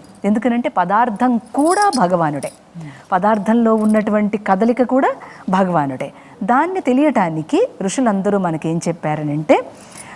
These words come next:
మన నక్షత్ర గమనం ద్వారా చేసేటువంటి ఒకానొక ప్రక్రియని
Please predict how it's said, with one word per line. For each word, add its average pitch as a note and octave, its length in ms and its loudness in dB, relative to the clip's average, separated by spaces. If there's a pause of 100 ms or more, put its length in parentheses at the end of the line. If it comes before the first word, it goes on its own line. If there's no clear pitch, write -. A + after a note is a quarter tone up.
(100)
మన A#3+ 140 4
నక్షత్ర A3+ 600 0
గమనం G#3+ 420 2
ద్వారా D#3+ 460 0 (1000)
చేసేటువంటి A#3 500 2
ఒకానొక F#3 440 0
ప్రక్రియని A#3 760 0